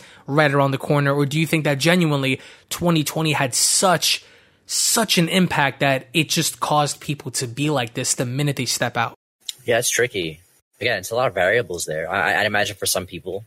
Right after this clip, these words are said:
Speaker 2: it's totally the case. Um, but, yeah, I don't know, man. I, I, I think it's, a lot of it is politics. A lot of it is largely politics.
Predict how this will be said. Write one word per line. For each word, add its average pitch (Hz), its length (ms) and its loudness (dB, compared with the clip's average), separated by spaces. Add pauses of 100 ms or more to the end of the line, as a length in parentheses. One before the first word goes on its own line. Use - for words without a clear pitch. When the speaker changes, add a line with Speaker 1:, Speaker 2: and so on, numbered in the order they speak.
(140)
Speaker 2:
it's - 380 -4 (100)
totally 98 300 0
the 76 100 -6
case. - 380 -4 (760)
Um, 78 600 -4
but, - 480 0 (680)
yeah, 127 220 -4
I 127 60 -2
don't 139 80 0
know, 127 120 0
man. 92 280 0
I, 104 120 2
I, 113 260 2
I 113 80 2
think 123 260 -2
it's, - 340 -2 (300)
a 101 80 4
lot 113 240 2
of 131 100 -2
it 113 80 0
is 107 140 -2
politics. 85 600 -4 (640)
A - 60 -8
lot 104 220 0
of 104 120 0
it 95 120 2
is 95 180 0
largely 85 480 -2
politics. 80 640 -6